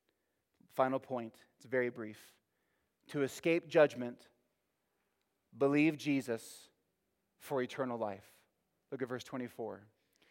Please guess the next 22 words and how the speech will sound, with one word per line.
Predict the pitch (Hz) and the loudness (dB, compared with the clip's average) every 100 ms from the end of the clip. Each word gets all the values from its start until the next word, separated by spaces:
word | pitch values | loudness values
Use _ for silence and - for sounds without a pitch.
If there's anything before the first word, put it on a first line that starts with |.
| - - - _ | -20 -20 -20 _
"Truly, | - 202 214 214 | 4 8 8 6
truly," | - 233 226 196 | 2 4 6 6
Jesus | 143 156 143 143 | 6 0 2 0
says, | - 139 147 - - - _ _ _ _ - - | 8 8 8 4 -20 -20 _ _ _ _ -20 -4
"I | 127 160 202 | 10 12 12
say | - 208 | 12 10
to | 208 202 | 10 0
you, | 208 196 160 156 165 _ - _ _ _ | 2 4 4 2 -6 _ -20 _ _ _
whoever | - 196 202 - - 208 240 240 233 247 247 226 - - _ _ | 2 6 6 4 12 12 12 12 10 8 8 4 -8 -20 _ _
hears | - - - 233 240 240 240 240 190 - - | -12 -6 2 6 12 12 12 6 0 -12 -6
my | 170 202 208 | 10 12 12
word | 208 214 220 202 156 | 12 12 12 12 8
and | - 180 180 | 8 8 8
believes | 160 185 180 214 240 247 247 220 - - - - | 8 10 10 8 6 6 4 2 -6 -10 -18 -2
him | 208 233 233 214 | 6 8 8 2
who | 208 | 0
sent | 208 - 214 247 | -2 8 8 8
me | 226 240 240 - _ _ _ _ _ _ _ _ | 0 0 -2 -6 _ _ _ _ _ _ _ _
has," | - 180 240 233 175 117 110 - - - _ _ _ _ _ _ _ _ _ _ _ _ - - - | -6 6 12 12 12 8 0 -14 -16 -20 _ _ _ _ _ _ _ _ _ _ _ _ -20 -20 4
not | 196 254 240 | 12 12 12
will | 262 262 | 12 12
have, | 202 156 143 165 | 12 12 10 6